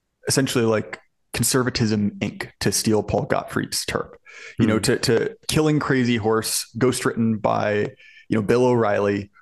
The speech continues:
Speaker 1: or to conservative talk radio. And there's, in fact,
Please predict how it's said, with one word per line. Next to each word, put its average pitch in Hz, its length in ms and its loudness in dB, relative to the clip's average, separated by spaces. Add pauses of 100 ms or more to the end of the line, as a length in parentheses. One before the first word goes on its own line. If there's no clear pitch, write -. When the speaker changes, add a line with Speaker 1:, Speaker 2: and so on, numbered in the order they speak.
Speaker 1:
or 107 140 2
to 104 160 -2
conservative 135 500 0
talk 107 280 -2
radio. - 480 -2 (420)
And 139 280 0
there's, 156 160 2
in 165 80 2
fact, - 360 -2